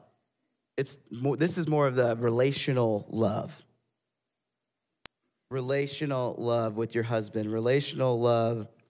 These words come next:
with your kids. So relational love. And when we're talking about husbands, l-,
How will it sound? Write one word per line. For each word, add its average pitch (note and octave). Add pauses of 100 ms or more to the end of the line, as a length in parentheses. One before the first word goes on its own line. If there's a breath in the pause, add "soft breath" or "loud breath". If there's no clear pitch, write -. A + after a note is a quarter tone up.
(240)
with A#2+
your A#2+
kids. G#2+ (3000)
So C3
relational B2
love. G#2 (3750)
And C3
when C3
we're C3+
talking D#3
about D3+
husbands, D#3 (340)
l-, A#2+